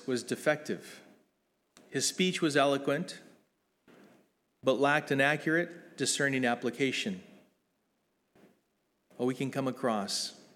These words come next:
again, with our knowledge of theology and doctrine and all of these things, but they could be misapplied and unfounded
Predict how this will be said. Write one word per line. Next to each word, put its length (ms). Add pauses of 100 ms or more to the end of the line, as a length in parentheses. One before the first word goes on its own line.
(120)
again, 340
with 120
our 100
knowledge 340
of 120
theology 560
and 100
doctrine 480
and 140 (320)
all 200
of 120
these 280
things, 320
but 220
they 120
could 180
be 100
misapplied 680
and 100
unfounded 720